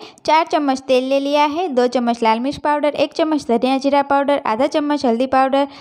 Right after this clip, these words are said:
आधा छोटी चम्मच जीरा, एक चम्मच लहसुन की पेस्ट और स्वाद के अनुसार नमक ले लिया है। सबसे पहले एक कढ़ाई के अंदर हम तेल डाल देंगे।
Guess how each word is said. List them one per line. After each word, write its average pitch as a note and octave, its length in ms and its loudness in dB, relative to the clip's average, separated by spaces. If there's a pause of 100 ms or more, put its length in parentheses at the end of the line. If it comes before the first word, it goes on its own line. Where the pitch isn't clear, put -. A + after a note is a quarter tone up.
(180)
आधा C#4+ 180 2
छोटी E4 240 -2
चम्मच C4 400 0
जीरा, B3+ 400 2
एक C4 140 0
चम्मच B3+ 340 -2
लहसुन A#3+ 340 -2
की C4+ 140 -6
पेस्ट D4+ 300 -2
और C4 120 2
स्वाद A3 260 -2
के G#3+ 80 -2
अनुसार G#3+ 300 -2
नमक C#4 280 0
ले G#3 140 0
लिया F#3 220 0
है। F#3 200 -6 (440)
सबसे E4+ 280 -2
पहले E4 260 2
एक D4 140 -4
कढ़ाई B3+ 240 2
के B3 140 -2
अंदर A#3 220 0
हम C4+ 260 -2
तेल A3+ 280 0
डाल F#3 180 0
देंगे। F#3 380 -2